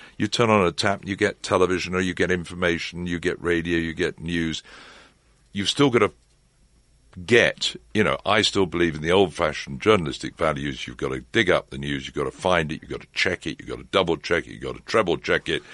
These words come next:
In these days of fake news, you've probably gotta quadruple check it before you put it out there. But you still need that information, whatever you put out there.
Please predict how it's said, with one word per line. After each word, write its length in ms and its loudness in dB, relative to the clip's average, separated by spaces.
In 240 0
these 240 -2
days 320 4
of 100 -10
fake 280 4
news, 260 -6
you've 120 -8
probably 380 -2
gotta 220 0
quadruple 760 0
check 360 0
it 120 -6
before 240 -6
you 80 -4
put 220 -2
it 120 -2
out 220 0
there. 160 -2
But 80 0
you 60 4
still 260 4
need 220 4
that 160 4
information, 600 -2
whatever 480 0
you 140 -4
put 200 -4
out 300 -2
there. 200 -10